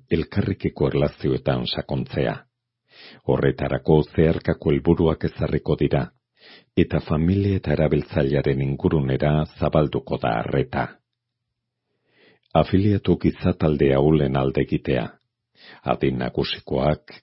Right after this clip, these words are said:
bakarrik bizi edo onzeko zentroetatik urrun direnak, guztizko itxutasuna dutenak, itxukorrak direnak, eta abar, euren beharrizan zehatzetara erantzunez.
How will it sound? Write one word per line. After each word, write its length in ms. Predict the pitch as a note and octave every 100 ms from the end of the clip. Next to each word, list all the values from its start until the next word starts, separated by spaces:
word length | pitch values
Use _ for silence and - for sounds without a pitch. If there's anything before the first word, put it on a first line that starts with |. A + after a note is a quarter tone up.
| -
bakarrik 500 | D2 - E2+ D#2 C2
bizi 400 | - D2+ - C#2+
edo 180 | C2 C#2+
onzeko 460 | C#2 D2+ - D#2 D2+
zentroetatik 840 | - D#2+ D2 C#2+ C2+ C#2 - - D#2+
urrun 300 | C2+ C2+ B1+
direnak, 680 | C2 C#2 C#2 C2+ - - - _ _ - - -
guztizko 680 | - C2+ - D2 - - D#2
itxutasuna 640 | C2+ - - C#2+ - C#2+ B1+
dutenak, 800 | C#2+ - C#2+ D2 D2+ - _ - _ _ _
itxukorrak 1000 | E2+ - - E2 - D#2+ C#2 C2+ C2+ -
direnak, 760 | - C#2+ D2+ C#2 C2 B1+ - - _ -
eta 380 | F2 - B1
abar, 360 | A#1 C2+ D2 - - _ _ _ _ _ _ _ _ _ -
euren 440 | F#2+ G#2 A2 G#2
beharrizan 720 | E2 D#2 D#2+ D#2 - D#2 C#2+ B1+
zehatzetara 800 | - E2 D#2 - - D2+ C2+ A#1
erantzunez. 680 | A#1 C2 B1+ - C2 A#1+